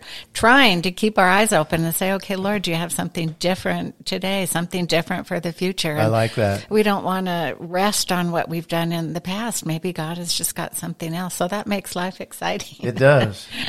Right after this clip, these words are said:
Speaker 2: And, and to add to that, I've learned that a lot of times you have to go and start doing it before the grace of God comes upon you to give you the, like, "Oh, this does work and I can do this." But you find out l-,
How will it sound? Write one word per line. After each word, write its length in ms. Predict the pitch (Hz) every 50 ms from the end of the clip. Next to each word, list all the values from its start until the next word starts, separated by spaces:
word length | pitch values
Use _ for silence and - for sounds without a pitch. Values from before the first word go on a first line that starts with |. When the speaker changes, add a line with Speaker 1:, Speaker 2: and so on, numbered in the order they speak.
| - - - -
Speaker 2:
And, 340 | - 139 131 131 131 131 - _ _ _
and 280 | - 131 123 120 120 117 - - - _ _ -
to 240 | - 135 127 -
add 260 | 120 127 151 160 147 -
to 120 | - 135
that, 260 | 113 113 107 107 113 117
I've 200 | 117 123 120 123
learned 300 | 120 117 113 113 107 101
that 320 | 110 104 101 101 - - - _
a 120 | - 107 113
lot 240 | 110 113 135 185 214
of 100 | 165 -
times 460 | - 107 101 104 107 107 107 127 -
you 240 | - 147 131 113 120
have 300 | 117 120 139 151 143 -
to 80 | - 147
go 440 | 110 117 120 117 120 127 131 135 -
and 160 | - 113 113
start 420 | - - - 127 123 123 - - 95
doing 320 | 110 123 135 147 143 117
it 160 | 107 101 - 101
before 380 | 107 104 - - 117 120 120 120
the 100 | 117 117
grace 380 | 101 - 110 113 117 113 - -
of 120 | 104 95
God 300 | - 117 107 107 98 -
comes 280 | - - 120 117 110 -
upon 460 | 104 - - 113 113 117 127 127 117
you 180 | 104 101 101 101
to 160 | - - 117
give 300 | 95 - 117 113 110 117
you 180 | 117 117 113 110
the, 220 | 98 107 104 107 - - - - - - - - - - - -
like, 180 | 110 110 110 - -
"Oh, 240 | - 190 240 247 208 120
this 240 | 104 127 156 - -
does 360 | - - 214 233 240 226 -
work 280 | - 151 135 123 127 -
and 120 | 143 139 151
I 100 | 151 151
can 340 | 147 - 302 330 330 302 254
do 160 | 214 170 156
this." 220 | 131 135 123 -
But 240 | - - 139 127 -
you 80 | 160 143
find 400 | - - 202 220 240 226 190 170
out 280 | 156 143 123 - - -
l-, 180 | 120 123 127